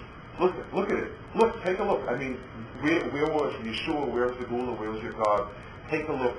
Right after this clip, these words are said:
at, at you. Finally, was it worth all those years of your sheker, my son,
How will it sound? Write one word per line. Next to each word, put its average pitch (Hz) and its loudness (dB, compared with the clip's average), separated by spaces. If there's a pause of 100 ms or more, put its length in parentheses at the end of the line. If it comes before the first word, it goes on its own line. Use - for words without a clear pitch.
(140)
at, 104 0 (120)
at 101 -2 (220)
you. 170 -4 (320)
Finally, 131 6 (120)
was 110 -2
it 110 -6
worth 156 2 (160)
all 151 0
those 127 -2
years 117 0 (580)
of 101 0 (120)
your 123 2 (580)
sheker, 139 0 (720)
my 85 -4
son, 82 -4